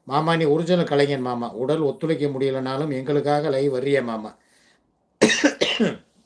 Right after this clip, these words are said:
எல்லாத்தையும் அடக்கிக்கிட்டு தான்டா வர்றேன். வேற என்ன வேணா சொல்றீங்க? எனக்கு என்ன இந்த இப்படி உட்கார்ந்து லைவ் போடணும்னு என்ன இதா தேவையா? சாயங்காலம் அப்படித்தான். ஆறு மணிக்கு லைவ் வர வேண்டியவன் ஒரு மணி நேரம் லேட்டா போச்சு.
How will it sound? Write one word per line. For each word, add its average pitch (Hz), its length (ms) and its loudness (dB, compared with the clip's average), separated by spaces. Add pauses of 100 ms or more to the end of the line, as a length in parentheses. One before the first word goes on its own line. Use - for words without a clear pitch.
(760)
எல்லாத்தையும் 147 500 2
அடக்கிக்கிட்டு 135 400 -2
தான்டா 135 260 -2
வர்றேன். 98 360 -8 (400)
வேற 139 200 4
என்ன 160 280 6
வேணா 151 40 2
சொல்றீங்க? 123 600 -4 (320)
எனக்கு 139 280 -2
என்ன 170 200 2
இந்த 139 160 -2
இப்படி 135 200 0
உட்கார்ந்து 175 400 2
லைவ் 156 260 0
போடணும்னு 156 380 -2
என்ன 131 520 -2 (120)
இதா 113 140 -6
தேவையா? 135 760 2 (300)
சாயங்காலம் 180 480 6
அப்படித்தான். 139 440 0 (340)
ஆறு 156 280 0
மணிக்கு 175 260 2
லைவ் 160 200 4
வர 151 140 4
வேண்டியவன் 143 340 0
ஒரு 147 180 2
மணி 143 160 -2
நேரம் 156 160 2
லேட்டா 143 320 2
போச்சு. 107 360 -8